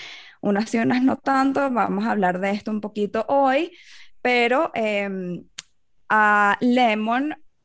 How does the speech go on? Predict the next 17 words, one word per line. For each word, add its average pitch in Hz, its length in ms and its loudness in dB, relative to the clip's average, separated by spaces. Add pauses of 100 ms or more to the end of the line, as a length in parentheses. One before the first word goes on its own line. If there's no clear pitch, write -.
(320)
la 233 300 0
sigo 233 460 -2
hace 277 200 -6
mucho 269 280 -6
tiempo 269 680 -4
porque 226 680 -2
me 214 380 -4
gusta 247 420 -2
que 202 220 -8
ella 214 220 -4
siempre, 262 720 -4
siempre 247 300 -6
ha - 20 -16
sido, 247 340 -6 (200)
siempre 247 420 -4
ha - 20 -4
sido 254 400 -2